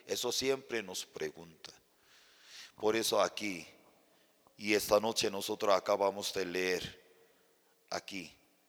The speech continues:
capítulo dos, el versículo tres.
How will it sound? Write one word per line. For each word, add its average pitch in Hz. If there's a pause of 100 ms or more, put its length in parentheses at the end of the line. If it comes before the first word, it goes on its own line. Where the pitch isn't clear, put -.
(200)
capítulo 110
dos, 104 (760)
el 113
versículo 98
tres. 80